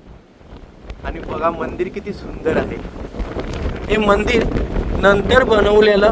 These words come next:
आहे. प्राचीन भोलेबाबाची पिंड आणि नंदी आहे,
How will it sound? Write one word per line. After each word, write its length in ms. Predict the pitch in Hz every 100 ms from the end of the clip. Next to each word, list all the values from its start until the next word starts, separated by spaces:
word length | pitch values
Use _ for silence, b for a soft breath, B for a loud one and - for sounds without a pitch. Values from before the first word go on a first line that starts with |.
| 214
आहे. 560 | 147 143 143 101 - - - - - - - - -
प्राचीन 540 | 196 185 185 - 269 254 285 - - - -
भोलेबाबाची 800 | 180 185 208 220 220 233 226 254
पिंड 440 | - 254 233 214
आणि 300 | 214 196 226
नंदी 380 | 233 202 190 220
आहे, 280 | 196 175